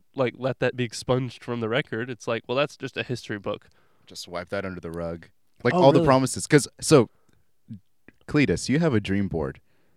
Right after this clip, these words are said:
Speaker 1: I do.
Speaker 2: And it has a whole lot of promises from Deuteronomy,
Speaker 1: Yeah.
Speaker 2: Ecclesiastes, and, uh,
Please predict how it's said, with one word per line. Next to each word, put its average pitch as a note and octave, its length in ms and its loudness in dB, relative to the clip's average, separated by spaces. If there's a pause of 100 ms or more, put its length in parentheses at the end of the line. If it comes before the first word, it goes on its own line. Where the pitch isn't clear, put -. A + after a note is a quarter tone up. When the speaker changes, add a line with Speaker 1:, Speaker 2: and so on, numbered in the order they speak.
(100)
Speaker 1:
I B2 80 -12
do. A2+ 360 -8 (540)
Speaker 2:
And F#2+ 420 -4 (340)
it A2 160 2
has A#2 180 2
a F2 100 -2
whole A2+ 220 0
lot G#2 160 2
of F2+ 80 -6
promises F#2 440 -4
from F2+ 160 -6
Deuteronomy, F2 760 -2 (240)
Speaker 1:
Yeah. B2 180 -4
Speaker 2:
Ecclesiastes, E2 840 -6 (480)
and, D#2+ 480 -8 (600)
uh, C#2 320 -8